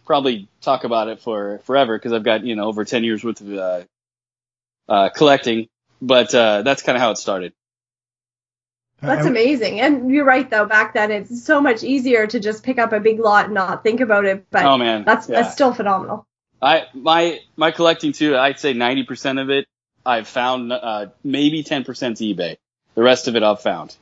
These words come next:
Speaker 1: uh, hunting around, so.
Speaker 3: So how many games are you at now total?
Speaker 1: You know, I'm, I don't have a, like, an ongoing catalog. I would guess,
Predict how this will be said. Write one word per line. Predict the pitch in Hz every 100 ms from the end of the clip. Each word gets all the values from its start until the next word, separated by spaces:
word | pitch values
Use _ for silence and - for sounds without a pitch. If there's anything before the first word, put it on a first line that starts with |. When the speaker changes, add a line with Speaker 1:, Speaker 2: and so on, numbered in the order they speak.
| -
Speaker 1:
uh, | 90 92 90 90 - -
hunting | 113 117 110 98
around, | 92 85 80
so. | - 85 _ _ - _ _ _ _ _ _
Speaker 3:
So | - 151 143
how | 143 165
many | 196 165
games | 147 151 139
are |
you | 131
at | 131 104
now | 101 120 -
total? | - - _ _ _ - - - _ _
Speaker 1:
You | 156
know, | 175
I'm, | 185 160 165 160
I | 156 143
don't | 165 170
have | 185
a, | 156 135 - - - - - -
like, | 135 127
an | 135
ongoing | 143 143 143 120
catalog. | - 131 143 147 143 131
I | 143
would | 147 120
guess, | 131 135 135 -